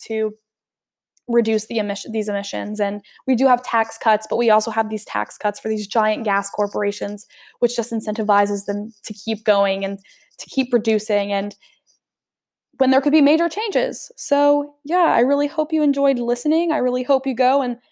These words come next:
pick up some books and read. It's re-, there's a lot of really great documentaries, information, and articles, and a lot of really great writers on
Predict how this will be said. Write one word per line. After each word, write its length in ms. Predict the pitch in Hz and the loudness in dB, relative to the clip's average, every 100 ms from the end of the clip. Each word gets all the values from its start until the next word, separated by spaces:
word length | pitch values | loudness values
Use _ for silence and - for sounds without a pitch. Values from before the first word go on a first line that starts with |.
| _ - | _ -6
pick 140 | 277 | -2
up 140 | 247 | -2
some 180 | - 247 | 0 0
books 320 | 247 277 - | 2 0 -4
and 180 | 233 220 | -8 -6
read. 360 | 226 233 254 262 | -4 -2 -2 -2
It's 180 | 226 - | -6 -8
re-, 180 | 240 240 | -6 -2
there's 140 | 247 233 | 0 2
a 60 | |
lot 200 | 240 240 | 2 2
of 80 | 240 | 2
really 200 | 247 240 | 0 -2
great 380 | 226 220 226 - _ _ 240 | 0 0 0 -6 _ _ -4
documentaries, 720 | 220 247 277 302 302 294 269 | -2 0 2 2 2 0 -2
information, 720 | 240 220 233 233 269 277 254 | -6 -6 -6 -4 -4 -2 -2
and 100 | 220 | -2
articles, 680 | - 247 247 247 254 254 226 | -2 -2 -2 0 0 0 -2
and 260 | 214 214 _ - _ _ _ _ _ _ - | -6 -10 _ -20 _ _ _ _ _ _ 2
a 60 | |
lot 180 | 269 277 | 4 6
of 80 | 254 | 6
really 200 | 269 262 | 2 0
great 280 | 247 240 240 | 0 0 0
writers 520 | 226 226 226 214 - | 2 2 2 -4 -6
on 280 | 226 220 | -6 -6